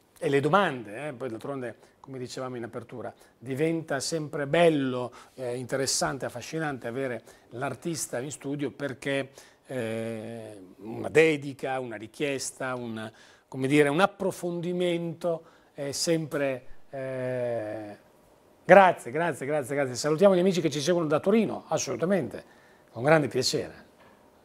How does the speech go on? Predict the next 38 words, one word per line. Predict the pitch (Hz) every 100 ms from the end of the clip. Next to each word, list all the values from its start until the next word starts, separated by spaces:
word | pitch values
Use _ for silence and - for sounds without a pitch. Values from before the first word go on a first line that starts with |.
| _ _ -
Sì, | - 147 110
sì, | - 92
sì. | - _ _ - _ _ _ _
Quale? | 180 160 117 101 - _ _ _ _ _ _ _ _ _ _ _ _ _ _ _ _ _ - - - - _ _ -
Ah, | 254 285 262 208 165
sì, | 160 180
sì, | - 160
sì, | 135 147
sì, | 127 139
hai | 131
ragione, | 131 123 104
poi | 135
la | 120
vediamo. | 95 80 73 78 - -
Poi, | 110
poi, | 123 117
adesso | 120 175 - 147 139
te | 196
li | 202
faccio | 285 262
rivedere | 202 170 147
tutti. | 120
Però | 220 240
per | 214
gli | 233
amici | 311 - 247 208 - - -
che | 190
si |
sono | 175 247
uniti | 233 262 202 196 175 175 - -
a | 170
noi | 196 226 208 175
da | 160
poco, | 214 202 139 - 113 110 - -
eh, | - 135 139
riniziamo, | 185 233 208 - 233 175 135
ricominciamo, | 160 170 165 - 170 117
ricominciamo. | 120 131 131 127 156 127 104